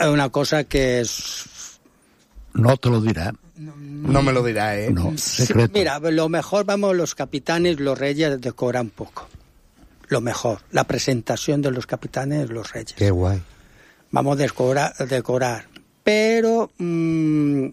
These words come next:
Speaker 1: hasta que no me dona la confirmación, no puedo. Pero tenemos ese proyecto todo para hacer.
Speaker 3: Y una excusa perfecta para que cuando os lo confirmen volváis a la radio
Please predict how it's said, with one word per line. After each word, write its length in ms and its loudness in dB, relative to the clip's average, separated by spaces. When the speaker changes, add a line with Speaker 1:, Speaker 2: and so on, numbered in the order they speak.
Speaker 1:
hasta 280 -4
que 120 -4
no 160 2
me 180 4
dona 320 2
la 140 0
confirmación, 920 0
no 100 -2
puedo. 520 -6
Pero 240 0
tenemos 500 2
ese 240 -2
proyecto 600 -6
todo 260 -4
para 120 -2
hacer. 260 -4
Speaker 3:
Y 80 4
una 160 2
excusa 320 0
perfecta 440 0
para 160 0
que 120 -4
cuando 260 -4
os 60 -8
lo 120 0
confirmen 560 2
volváis 320 0
a 60 2
la 120 4
radio 380 2